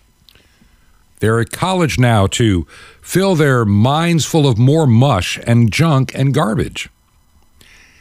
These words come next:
And you ask a simple <laughs> question like,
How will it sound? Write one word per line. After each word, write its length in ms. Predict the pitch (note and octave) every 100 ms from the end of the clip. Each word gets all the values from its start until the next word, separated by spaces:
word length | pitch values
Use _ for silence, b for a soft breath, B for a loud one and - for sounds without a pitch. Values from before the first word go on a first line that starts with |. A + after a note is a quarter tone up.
| b b
And 160 | C3 C3+
you 160 | C#3
ask 360 | B2+ C3+ C3 -
a 100 | A#2+
simple 440 | - E3+ E3 D3 B2
<laughs> 0 |
question 680 | - C3 - - - A2
like, 320 | F#2+ G2+ F#2+